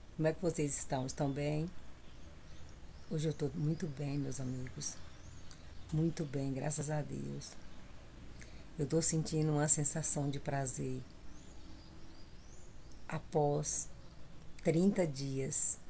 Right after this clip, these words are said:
da morte da minha neta, eu não esperava que isso acontecesse. Tô voltando a trabalhar. Vocês não sabem o quanto que as orações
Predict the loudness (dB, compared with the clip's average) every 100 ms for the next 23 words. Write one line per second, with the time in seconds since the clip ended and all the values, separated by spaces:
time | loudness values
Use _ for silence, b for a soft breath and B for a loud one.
0 | -10 -10 -10 -12 -10 -2 2 2 2 0
1 | 0 0 2 0 -2 -2 -2 0 4 6
2 | 6 6 4 4 2 0 0 0 -2 2
3 | 4 4 2 4 4 2 -10 -10 -12 -12
4 | -12 -12 -10 -8 -10 -10 2 4 6 6
5 | 4 2 0 -2 0 0 -2 -4 -6 -8
6 | -10 -12 -12 -12 -10 -8 -8 -8 -10 -10
7 | B B B B B B 4 8 8 8
8 | 8 10 10 10 8 8 6 2 0 -4
9 | -10 -8 -6 -8 -8 -10 -12 -6 -2 0
10 | 4 4 6 4 2 -2 -4 -4 4 6
11 | 6 6 8 10 8 6 0 2 4 4